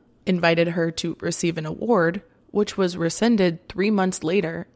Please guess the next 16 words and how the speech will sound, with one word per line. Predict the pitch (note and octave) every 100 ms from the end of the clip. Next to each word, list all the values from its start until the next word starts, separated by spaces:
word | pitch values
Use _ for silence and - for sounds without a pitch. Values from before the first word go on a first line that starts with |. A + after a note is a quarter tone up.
| _
after | - E3 F3 E3
unnamed | - F#3+ F3+ F3+ F3 E3+
members | E3+ E3+ E3 E3
of | F3
the | F3+
community | - F3 A3+ C#4 F#3+ F3+ F3 - -
complained | F#3+ F3 F3+ F#3+ G3+ - -
to | -
the | F3
board | F3+ G3+ F#3 F3
about | F3 F3+ E3+
her | F3
support | E3 F3 - G#3+ -
for | F3
Palestinian | - - G#3+ A#3 G#3+ - G#3 G3 D#3+
rights | E3 F3 - -